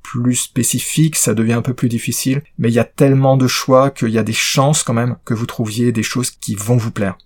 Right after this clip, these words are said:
À part si vraiment ce que vous voulez, c'est vraiment trop, trop ésotérique, mais il y a quand même de quoi faire.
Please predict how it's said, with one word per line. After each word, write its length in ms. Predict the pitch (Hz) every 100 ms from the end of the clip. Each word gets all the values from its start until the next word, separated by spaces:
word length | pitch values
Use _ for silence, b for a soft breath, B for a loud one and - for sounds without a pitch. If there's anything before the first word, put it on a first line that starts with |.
| _ _
À 140 | 110 107
part 260 | 127 120
si 180 | - 123
vraiment 420 | 104 123 120 123
ce 100 | 123
que 140 | - 120
vous 140 | 110
voulez, 320 | 107 110 113
c'est 180 | 117 120
vraiment 320 | 110 104 107
trop, 440 | - 127 123 123 - _
trop 380 | - - 127 131
ésotérique, 800 | 120 117 123 117 135 147 - - _ _ -
mais 120 | 123
il 40 | 135
y 40 |
a 40 |
quand 100 | 131
même 100 | 127
de 60 | 113
quoi 140 | 110
faire. 340 | 110 110 101